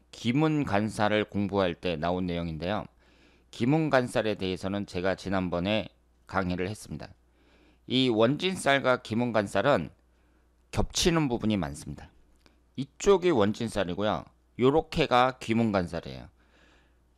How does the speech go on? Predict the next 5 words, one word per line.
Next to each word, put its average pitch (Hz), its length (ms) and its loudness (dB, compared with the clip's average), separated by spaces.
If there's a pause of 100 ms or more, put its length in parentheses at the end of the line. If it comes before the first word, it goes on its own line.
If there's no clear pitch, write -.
(160)
진의 143 560 4
원진, 104 680 2
축의 156 440 4
원진, 87 520 2
사술원진, 107 960 0